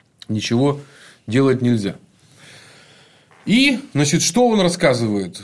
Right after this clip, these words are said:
Значит, как кидают на выборах. Это вообще-то у него есть раздел. Э, ну, вот прям как они собирали деньги на выборы. Это просто прекрасно. М.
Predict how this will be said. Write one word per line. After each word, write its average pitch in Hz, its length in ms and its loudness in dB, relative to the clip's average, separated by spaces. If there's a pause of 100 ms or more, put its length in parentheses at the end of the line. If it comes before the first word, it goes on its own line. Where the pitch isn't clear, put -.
(140)
Значит, 113 320 -2
как 190 240 0
кидают 160 420 2
на 135 100 2
выборах. 107 460 -2
Это 170 200 0
вообще-то 156 420 0
у - 20 0
него 139 180 0
есть 139 140 -2
раздел. 143 640 -2 (460)
Э, - 40 -14
ну, 104 1160 -12
вот 127 240 -6 (320)
прям 170 280 2
как 135 160 -4
они 147 160 2
собирали 135 500 0
деньги 110 360 0
на 98 140 -4
выборы. 92 400 -6
Это 123 200 -4
просто 143 480 0
прекрасно. 98 680 -10 (580)
М. 95 340 -12